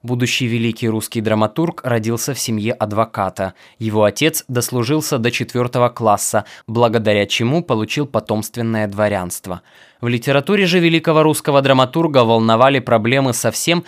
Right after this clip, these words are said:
иной социальной среды. В этом прежде всего и заключалось его новаторство,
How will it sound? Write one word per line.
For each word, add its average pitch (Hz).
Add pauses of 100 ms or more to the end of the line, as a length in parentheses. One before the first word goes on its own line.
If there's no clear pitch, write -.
(180)
иной 120
социальной 104
среды. 101 (280)
В 107
этом 147
прежде 135
всего 156 (180)
и 190
заключалось 147
его 113
новаторство, 104